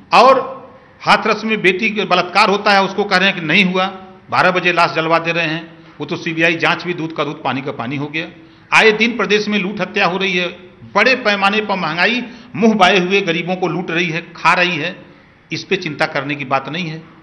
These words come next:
आज महंगाई पे कोई, बीजेपी का कोई नेता महंगाई पे बहस करने के लिए तैयार नहीं है। खाली वो चर्चा करते हैं हिंदू मुसलमान,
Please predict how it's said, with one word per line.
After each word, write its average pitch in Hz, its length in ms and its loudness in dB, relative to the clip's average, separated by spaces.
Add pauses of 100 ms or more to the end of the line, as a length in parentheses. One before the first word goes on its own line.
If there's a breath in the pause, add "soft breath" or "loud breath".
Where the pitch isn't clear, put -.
(220)
आज 156 200 2
महंगाई 156 340 2
पे 202 120 -2
कोई, 196 220 0
बीजेपी 185 420 -4
का 202 80 -4
कोई 220 280 2
नेता 214 260 0
महंगाई 185 300 2
पे 214 400 -4 (280 loud breath)
बहस 160 240 0
करने 160 220 -2
के 160 80 -6
लिए 160 80 0
तैयार 135 340 -2
नहीं 123 180 -6
है। 87 160 -14 (520)
खाली 180 220 2
वो 180 140 -4
चर्चा 160 300 0
करते 151 280 0
हैं 127 80 0
हिंदू 139 160 -4
मुसलमान, 196 480 -6